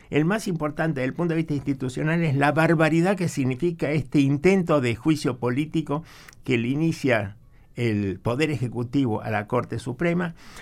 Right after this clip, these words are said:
lo cual significa un descalabro institucional notable. Quiero aclararte, aclarar a los oyentes, que desde el punto de vista técnico y legal,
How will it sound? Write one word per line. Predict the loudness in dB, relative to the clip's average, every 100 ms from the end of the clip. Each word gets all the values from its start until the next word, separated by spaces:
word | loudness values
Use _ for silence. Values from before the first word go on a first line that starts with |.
| -4
lo | -2 2
cual | 0
significa | 0 -2 -2 0 -2 0
un | 0 0
descalabro | -2 -2 2 4 4 2 0
institucional | 0 -2 0 -2 -2 -2 0 0
notable. | -2 -4 -8 -8 -10 -14 -20 -20 -20 -20 -20 -20 -20 -20 -20 -20 -20 -20 -8
Quiero | -2 2
aclararte, | 2 2 2 2 0 -4 -4
aclarar | -2 -2 0
a | 0
los | -2
oyentes, | -4 -2 -4 -4 -8 -12 -10 -2
que | 2
desde | 4
el | 2
punto | 0 -2 2
de |
vista | 2 2 -2
técnico | 0 0 2 0 0 -2
y | 0
legal, | 0 2 2 0